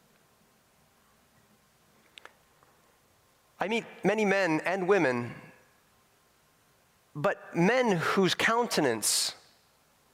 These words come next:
and attitude and responses to the, the evil that's descending upon us and our children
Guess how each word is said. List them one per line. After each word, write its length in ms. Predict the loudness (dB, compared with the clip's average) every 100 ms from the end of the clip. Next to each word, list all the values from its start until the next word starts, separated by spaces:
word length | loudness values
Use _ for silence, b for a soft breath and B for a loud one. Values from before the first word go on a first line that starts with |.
| B B B B -4
and 180 | -4 -2
attitude 640 | -4 -4 -2 0 2 0 -2
and 100 | -2
responses 920 | -2 -2 -2 0 0 -2 -2 -2 -2 B B -20 b b b b _ _ _ _ _ _ B B -20 _ _
to 260 | 0 0 0 -6 -20 -20 _ _ _ _
the, 140 | -6 -6 -8 -20 -20 _ _ -20 -20 -20 -6
the 120 | -4
evil 340 | 0 2 2 2
that's 200 | 2 0
descending 540 | 0 0 0 2 2
upon 340 | 0 0 0 2
us 280 | 0 0
and 80 | 0
our 100 | 0
children 640 | 0 0 2 2 0 -4